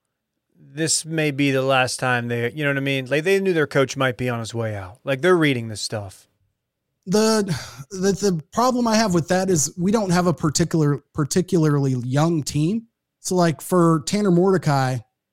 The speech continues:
Speaker 2: he could declare for the, the draft if he wanted to. If they go up there and show out, like, it matters more to him that they look good same thing with Reggie Roberson. Um, Rashee Rice, I think, is a sophomore. We were missing our number one wide receiver this year.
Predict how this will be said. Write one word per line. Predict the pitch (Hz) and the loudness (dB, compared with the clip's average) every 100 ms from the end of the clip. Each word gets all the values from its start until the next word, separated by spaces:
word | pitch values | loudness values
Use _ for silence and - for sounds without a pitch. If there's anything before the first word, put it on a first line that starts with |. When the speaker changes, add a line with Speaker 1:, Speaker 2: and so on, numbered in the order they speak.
| _ _ | _ _
Speaker 2:
he | 220 | -6
could | 214 165 131 _ _ _ | -2 -4 -4 _ _ _
declare | - 147 175 175 | -8 0 2 2
for | 151 151 | 2 0
the, | 147 147 131 | 0 -2 -6
the | 139 | -6
draft | 131 - 185 185 - | -6 0 0 0 -2
if | 127 | -6
he | 127 | -4
wanted | 127 185 139 117 | 0 2 0 -4
to. | - | -16
If | - - | -10 0
they | 185 | 2
go | 208 | 4
up | 185 151 | 2 0
there | 170 160 | 0 0
and | 127 | 0
show | - 175 131 | 0 2 2
out, | 156 165 - | 2 0 -2
like, | 131 - _ _ _ - | -10 -10 _ _ _ -6
it | 170 | -2
matters | 175 180 165 123 | 2 2 2 2
more | 151 170 | 4 4
to | 139 | 4
him | 165 185 | 4 2
that | 139 | 2
they | 135 | -2
look | 131 135 | -2 -2
good | - 170 135 123 _ _ - | 2 4 2 -2 _ _ -8
same | - 170 175 | 0 2 2
thing | - 165 | 2 2
with | 147 135 | 0 0
Reggie | 143 123 | -2 -2
Roberson. | 131 185 190 190 - 180 175 - - _ - | 0 2 2 0 0 0 0 -4 -14 _ -6
Um, | 127 127 120 113 110 120 | -2 0 -2 -6 -10 -12
Rashee | 147 139 190 | -8 -4 0
Rice, | 151 151 143 - | 0 0 -2 -4
I | 131 | -6
think, | - 123 | -8 -8
is | |
a | 127 | -6
sophomore. | - 127 - 131 | -4 -4 -4 0
We | 139 | 2
were | 196 196 | 4 4
missing | 185 180 175 160 | 4 2 2 2
our | 151 | 2
number | 156 151 | 4 2
one | 147 | 2
wide | 143 131 | 0 -2
receiver | 123 - 143 139 | -4 -2 -2 0
this | 139 139 - | 0 -2 -2
year. | 139 139 | -2 -2